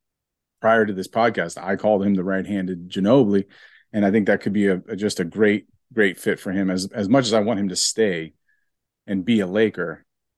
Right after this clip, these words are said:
um, I could see that happening. But there was a rumor that came out that was not about basketball for Austin Reaves this last weekend. And it's regarding a date that he may or may not have gone on with the one and only Taylor Swift in Arkansas,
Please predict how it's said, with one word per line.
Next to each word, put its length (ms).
um, 540
I 100
could 200
see 180
that 160
happening. 440
But 280
there 120
was 180
a 60
rumor 360
that 260
came 180
out 180
that 140
was 140
not 180
about 220
basketball 420
for 160
Austin 300
Reaves 300
this 180
last 260
weekend. 480
And 120
it's 160
regarding 600
a 100
date 400
that 120
he 100
may 200
or 100
may 140
not 180
have 180
gone 260
on 240
with 160
the 60
one 220
and 100
only 260
Taylor 320
Swift 340
in 100
Arkansas, 500